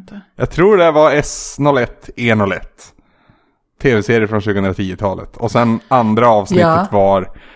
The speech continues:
Speaker 2: var, eh, ungdomsfilmer från åttiotalet.
Speaker 1: Du har rätt.
Speaker 2: Ja, ja, ja, ja.
Speaker 1: Du har
Speaker 2: Kommer jag ihåg. Men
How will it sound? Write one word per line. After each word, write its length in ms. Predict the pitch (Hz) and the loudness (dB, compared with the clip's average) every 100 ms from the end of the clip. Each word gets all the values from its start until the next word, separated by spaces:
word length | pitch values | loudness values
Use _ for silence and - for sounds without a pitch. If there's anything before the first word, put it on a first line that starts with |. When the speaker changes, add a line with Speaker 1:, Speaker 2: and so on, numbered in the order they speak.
| - - | -20 -20
Speaker 2:
var, 460 | - 101 95 92 92 | -6 0 2 0 0
eh, 560 | 92 92 92 92 92 92 90 92 90 | -2 -2 -4 -4 -6 -8 -10 -10 -6
ungdomsfilmer 600 | - 104 101 - 101 95 | -2 0 0 0 -2 -2
från 160 | 90 95 | -2 -6
åttiotalet. 500 | - 101 95 - - - | -6 -2 -2 -4 -12 -18
Speaker 1:
Du 180 | - 180 | -8 -6
har 300 | 185 196 190 | -4 -2 -2
rätt. 480 | 180 190 151 - - _ - - _ _ | -2 -4 -6 -14 -20 _ -20 -20 _ _
Speaker 2:
Ja, 300 | 107 101 117 | -6 0 0
ja, 160 | 139 113 110 | 0 -4 -2
ja, 440 | 107 120 107 127 139 - | -4 -4 -6 -8 -14 -14
ja. 80 | |
Speaker 1:
Du 720 | 120 117 156 165 143 147 139 180 | -12 -10 -10 -10 -8 -8 -8 -8
har 380 | - 127 - | -6 -6 -4
Speaker 2:
Kommer 160 | - 135 | -2 0
jag 80 | 123 | 2
ihåg. 160 | 110 - - - | 0 -2 -10 0
Men 260 | 170 160 | 2 2